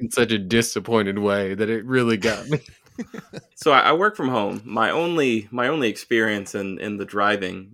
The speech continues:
Speaker 2: that's not on a weekend to go to hang out with some of y'all fucks is,
Speaker 1: Mm-hmm.
Speaker 2: is my daily commute to either take my son to daycare and drop him off or pick him
Speaker 1: Mm-hmm.
Speaker 2: up in the afternoon.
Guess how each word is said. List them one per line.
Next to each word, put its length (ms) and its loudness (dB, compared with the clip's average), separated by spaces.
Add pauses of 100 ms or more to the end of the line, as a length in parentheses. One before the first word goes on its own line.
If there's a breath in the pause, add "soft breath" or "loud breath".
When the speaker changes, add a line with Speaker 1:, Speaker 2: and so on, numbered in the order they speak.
Speaker 2:
that's 220 -6
not 200 -2
on 80 -8
a 60 -10
weekend 480 -10
to 100 -6
go 180 -4
to 80 -10
hang 240 -8
out 140 -12
with 120 -14
some 140 -10
of 60 -10
y'all 160 -4
fucks 460 -12 (440 soft breath)
is, 440 0
Speaker 1:
Mm-hmm. 100 0
Speaker 2:
is 140 -2
my 120 2
daily 360 2
commute 480 -2
to 100 -4
either 420 -2 (140)
take 260 -2
my 60 -6
son 340 -4
to 80 -14
daycare 480 0
and 120 -4
drop 260 -6
him 140 -4
off 360 -6
or 260 -8 (100)
pick 160 -4
him 140 -4
Speaker 1:
Mm-hmm. 20 -4
Speaker 2:
up 200 -6
in 120 -4
the 80 -4
afternoon. 500 -8